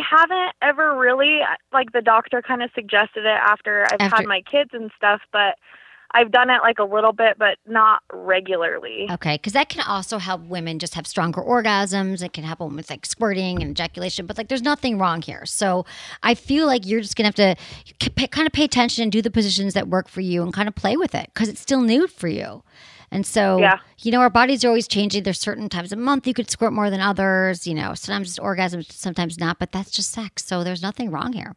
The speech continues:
Speaker 2: I wouldn't, I wouldn't worry. It sounds like you guys have a really healthy sex life. So I think it sounds
Speaker 1: Yeah,
Speaker 2: fun.
Speaker 1: pretty
Speaker 2: So just
Speaker 1: awesome so far.
Speaker 2: <laughs> It seems really good to me. So, um, and, you know, so I would just say not to trip on it and just, you know, you,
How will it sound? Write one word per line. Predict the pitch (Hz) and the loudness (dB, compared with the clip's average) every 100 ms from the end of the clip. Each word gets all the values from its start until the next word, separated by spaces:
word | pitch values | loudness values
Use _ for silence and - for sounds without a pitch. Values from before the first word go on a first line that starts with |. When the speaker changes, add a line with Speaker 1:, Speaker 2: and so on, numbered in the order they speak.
| - | -12
Speaker 2:
I | 190 | -6
wouldn't, | 202 196 | -4 -2
I | 202 | -2
wouldn't | 202 220 214 - - - | -2 -2 -2 -10 -20 -12
worry. | 190 214 214 | -2 0 2
It | 214 | 0
sounds | 196 196 | -2 -4
like | 185 | -6
you | |
guys | 190 190 175 | -2 -2 -2
have | |
a | 185 | -4
really | 185 175 | -2 -2
healthy | 165 160 | -4 -4
sex | 160 175 - | -6 -6 -6
life. | - - - | -10 -10 -14
So | - - 156 - - - | -8 -6 -6 -12 -20 -18
I | - | -14
think | - - | -12 -12
it | - | -8
sounds | 156 165 - | -8 -8 0
Speaker 1:
Yeah, | 233 | 0
Speaker 2:
fun. | 440 | 0
Speaker 1:
pretty | 233 339 320 | 0 2 4
Speaker 2:
So | |
just | 330 - | 4 4
Speaker 1:
awesome | 349 | -2
so | - 381 302 | 2 2 4
far. | 226 226 | 4 4
Speaker 2:
<laughs> | 285 - 427 427 440 508 | 2 0 2 4 4 4
It | 311 320 | 4 4
seems | 359 427 370 | 4 4 6
really | 359 330 | 6 8
good | 330 294 | 6 4
to | 320 | 4
me. | 349 370 233 | 4 4 4
So, | - 254 240 | 6 8 8
um, | 247 240 226 | 8 6 6
and, | 208 196 - | 2 -4 -6
you | 214 | -4
know, | 190 202 254 240 | -2 0 0 0
so | - | -4
I | 202 180 | -2 0
would | 240 269 | 0 0
just | 214 - | -2 0
say | 202 185 185 170 | 2 2 2 -2
not | 190 190 208 | -2 -2 -2
to | |
trip | - 220 | -2 2
on | 208 196 | 2 2
it | 196 202 - | 0 -4 -4
and | 165 170 | -4 -2
just, | 180 - | -4 -2
you | 180 | 0
know, | 185 202 | 0 0
you, | 208 175 | -4 -10